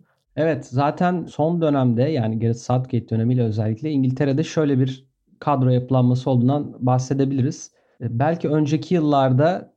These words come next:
büyük takımların işte özellikle Liverpool'un, Tottenham'ın, Manchester United'ın ve belki City'nin işte özellikle bu dört kulübün hakimiyetinde bir milli takım vardı. Ama işte Euro iki bin yirmiye giden kadro,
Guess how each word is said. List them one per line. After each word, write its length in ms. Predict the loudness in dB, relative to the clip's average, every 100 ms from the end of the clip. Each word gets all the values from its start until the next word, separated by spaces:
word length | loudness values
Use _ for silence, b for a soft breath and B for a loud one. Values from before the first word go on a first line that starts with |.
| _
büyük 340 | -2 0 0 0
takımların 460 | -2 0 0 -2
işte 200 | -6 -4
özellikle 580 | -2 2 2 2 2 2
Liverpool'un, 680 | 2 2 0 -2 -2 -4 -8
Tottenham'ın, 560 | -2 -2 0 0 2 -2 -2
Manchester 320 | -2 0 0
United'ın 320 | 0 -2 -2
ve 80 | 0
belki 300 | 0 0 -4
City'nin 260 | -6 -4 -4
işte 200 | -2 0
özellikle 320 | 2 2 2
bu 100 | 2
dört 220 | 0 -2
kulübün 400 | 0 0 0 -4
hakimiyetinde 960 | -2 -2 0 0 2 0 0 0 0 2
bir 260 | 0 -4 _ -2
milli 340 | 2 2 2
takım 320 | 0 0 2
vardı. 480 | 4 2 0 -2 -4 -2
Ama 320 | 0 -2 -4 _
işte 180 | -10 -2
Euro 180 | 0 2
iki 260 | 0 0 0
bin 120 | 2
yirmiye 360 | 2 2 2
giden 320 | 2 2 2 0
kadro, 640 | -2 0 2 0 -2